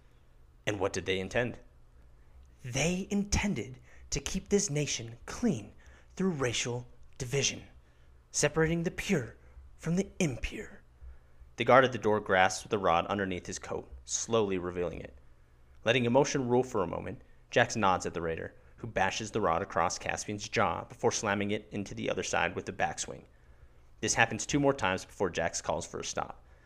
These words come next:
handing the raider a cloth to wipe the blood from the weapon. However, not a mark is left on Caspian's face, let alone blood on the rod. "Anyway," Caspian says, spitting into the dirt, "have your little history lessons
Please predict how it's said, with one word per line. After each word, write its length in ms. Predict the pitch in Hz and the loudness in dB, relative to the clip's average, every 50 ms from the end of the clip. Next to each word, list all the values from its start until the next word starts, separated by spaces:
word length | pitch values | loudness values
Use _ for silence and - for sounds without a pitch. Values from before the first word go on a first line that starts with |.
| - - - | -20 -20 -2
handing 280 | - 110 104 95 101 110 | 0 0 2 2 2 0
the 80 | 113 | 2
raider 260 | 101 95 92 92 98 107 | 4 4 4 4 4 0
a 40 | |
cloth 360 | 110 - - 78 78 82 - - | 0 0 -2 0 0 -2 -2 -4
to 100 | - 92 | -2 0
wipe 180 | 80 78 - | 0 0 0
the 60 | - | -4
blood 260 | 90 - 87 87 85 - | -4 -2 0 0 0 0
from 140 | - 90 | -2 -4
the 60 | 85 85 | -2 2
weapon. 360 | 95 98 - - - - - - - - - - - - - - - - | 2 2 0 0 -8 -14 -14 -20 -20 -20 -20 -20 -20 -20 -20 -20 -20 -10
However, 460 | - - 95 104 101 85 - - - - - - - - - - - - | 0 4 6 6 6 6 2 -6 -12 -18 -20 -20 -20 -20 -20 -18 -2 2
not 200 | 107 101 95 95 | 4 4 4 4
a 40 | |
mark 280 | 92 92 90 92 90 - | 4 4 2 2 2 0
is 120 | 104 101 | -6 -2
left 240 | 104 92 85 80 - | 2 2 2 4 2
on 120 | 90 87 - | -4 -6 -4
Caspian's 500 | - 82 80 78 - - 104 101 - - | -4 -4 -4 -4 -4 -6 -6 -6 -6 -6
face, 360 | - 78 76 - - - - - - - - | -6 -8 -8 -8 -14 -16 -18 -20 -20 -16 -2
let 160 | 104 98 98 | 0 0 2
alone 340 | 101 95 95 92 95 90 87 | 2 2 2 0 0 0 -4
blood 460 | 90 - 107 107 90 85 85 - - - - | -6 -2 2 2 2 2 0 -8 -10 -6 -4
on 100 | 87 78 | -4 -4
the 100 | 76 78 | -4 -6
rod. 320 | 80 78 - - - - - - - - - - - - - - - - - - - - - - | -6 -8 -8 -10 -10 -14 -20 -20 -20 -20 -20 -20 -20 -20 -20 -20 -20 -20 -20 -18 -18 -18 -6 2
"Anyway," 500 | - - 185 175 151 98 80 - - - - - - | 4 4 6 4 2 0 -2 -6 -10 -16 -20 -18 -6
Caspian 380 | - 113 85 78 - - 101 85 | -2 -2 -2 -2 -2 -6 -6 -6
says, 340 | - - 85 82 85 - - | -2 -2 -2 -2 -2 -6 -6
spitting 400 | - - - - 117 101 98 95 | -6 -6 0 0 0 0 0 -4
into 180 | 90 85 - 92 | -4 -6 -6 -8
the 80 | 80 | -8
dirt, 360 | 87 - 82 87 - - - - - - - - _ - - - - - - | -4 -2 -2 -2 -4 -6 -14 -20 -20 -20 -20 -20 _ -20 -20 -20 -20 -16 -6
"have 240 | - - - - 175 | -4 -4 -4 0 2
your 140 | 208 220 208 | 2 2 2
little 380 | 190 196 220 214 208 208 196 | 4 6 6 6 8 6 4
history 580 | 185 - - - 233 - - - - 131 120 104 | 4 0 0 2 4 4 4 4 2 -2 -4 -4
lessons 460 | 101 98 90 - - 120 131 127 | -4 -4 -4 -2 -4 -4 -6 -8